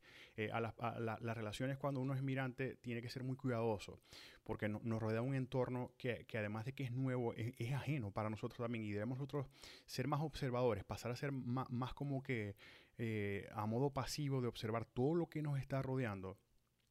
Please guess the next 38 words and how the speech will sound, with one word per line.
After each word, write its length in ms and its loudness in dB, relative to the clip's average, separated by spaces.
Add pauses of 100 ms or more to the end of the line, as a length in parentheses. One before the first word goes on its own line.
(340)
Sin, 480 2
de 80 2
nuevo, 300 2
sin 300 0
sobreestimar 720 2
a 60 2
nadie, 360 0 (400)
pero 160 6
tampoco 360 -2
sin 100 -2
subestimar 480 -2
a 80 0
nadie, 160 0
tratar 240 -2
de 60 0
encontrar 280 0
ese 160 -2
punto 300 -4
medio. 320 -8 (720)
Número 320 6
cinco, 600 4 (180)
esto 240 0
lo 60 10
aprendí 760 2 (160)
de 400 0
manera 340 2
muy 200 4
cruda, 540 2
¿no? 260 0
Y 180 2
lo 120 4
hablaba 220 4
hace 200 -2
poco 340 2
con, 540 -2
con 160 0
mi 80 2
mamá. 380 0